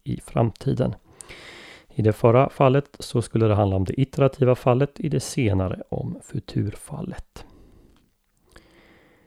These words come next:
Verbet synagosin, eh, är ett exempel på en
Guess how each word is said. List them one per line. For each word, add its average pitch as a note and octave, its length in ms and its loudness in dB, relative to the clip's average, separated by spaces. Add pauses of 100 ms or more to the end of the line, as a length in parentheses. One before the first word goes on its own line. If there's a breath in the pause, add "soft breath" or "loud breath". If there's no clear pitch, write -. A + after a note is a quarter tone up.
(460 soft breath)
Verbet A#2 640 4
synagosin, A#2 1120 4 (340 loud breath)
eh, A2 320 0
är A2+ 140 6
ett G#2+ 120 0
exempel G#2 580 0
på G#2+ 220 0
en G#2 220 2